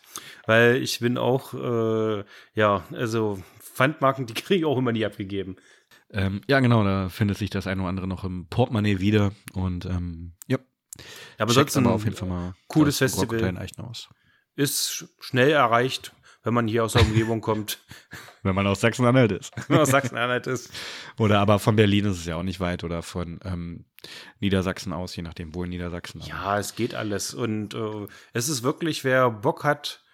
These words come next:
Speaker 1: auf einem schönes kleines Festival mit wirklich auch sehr, äh, netten Personal. Ich muss doch sagen, da musste ich mich
Speaker 2: Ja.
Speaker 1: auch noch nie über irgendwen aufregen. Weil manchmal hat man ja so irgendwelche Ordner, die, äh,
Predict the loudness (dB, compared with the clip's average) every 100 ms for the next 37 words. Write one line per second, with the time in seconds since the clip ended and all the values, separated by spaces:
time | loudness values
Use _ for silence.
0 | _ _ _ 2 2 0 -4 -4 -6 -2
1 | 0 2 -2 -4 -2 0 0 -2 -6 -6
2 | -4 -2 -2 -4 -12 -18 -6 -6 -6 -16
3 | -18 _ _ _ _ _ _ _ -10 -6
4 | -4 -2 -2 -4 -4 -2 2 4 4 2
5 | 0 2 0 0 -2 -2 -4 -2 0 0
6 | -4 -14 -10 -6 -4 0 0 2 2 2
7 | 0 -14 -2 0 0 0 0 0 0 0
8 | 0 0 2 2 0 -2 -2 -2 -2 -4
9 | -4 -8 -14 _ -2 0 0 0 0 0
10 | 0 -2 0 -2 -2 -2 0 0 0 -2
11 | -2 -2 -2 -2 0 0 0